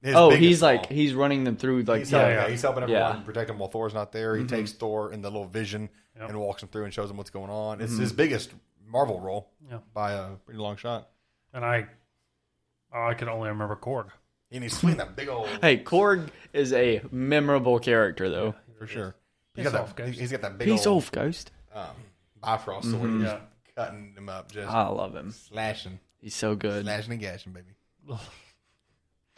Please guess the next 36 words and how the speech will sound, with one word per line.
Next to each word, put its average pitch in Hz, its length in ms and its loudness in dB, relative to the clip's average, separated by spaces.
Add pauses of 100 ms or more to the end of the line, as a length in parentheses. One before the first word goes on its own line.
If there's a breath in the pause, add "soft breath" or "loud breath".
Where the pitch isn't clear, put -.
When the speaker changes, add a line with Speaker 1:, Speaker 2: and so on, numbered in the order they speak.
(600)
Speaker 3:
So 143 80 -2
I'll 151 140 2
wa-, 131 180 4
I 123 80 -2
guess 147 160 -2
I'll 120 80 0
rewatch 101 320 -8
Civil 107 280 -12
War 104 240 -20 (220)
Speaker 2:
You 120 100 0
Speaker 3:
again. 104 100 -2
Speaker 2:
should. 104 240 0
Speaker 3:
I - 40 -10
don't 107 160 -12
know. 107 80 -14
Speaker 1:
Great. - 260 -12 (140)
Speaker 2:
It's - 200 -16
so - 100 -14
Speaker 3:
It's 131 140 -6
Speaker 2:
good. - 80 -12
Speaker 3:
sad 131 340 0
every 110 240 -4
time. 104 320 -8 (600)
Like, 127 120 -6
they 135 80 0
walk 135 300 0
away, 127 440 -4
and 117 140 -10
then 110 100 -10
he's 110 180 -12
like, 107 180 -10
"You 135 60 -8
don't 135 120 -6
deserve 117 280 -4
the 110 80 -8
shield." 104 400 -10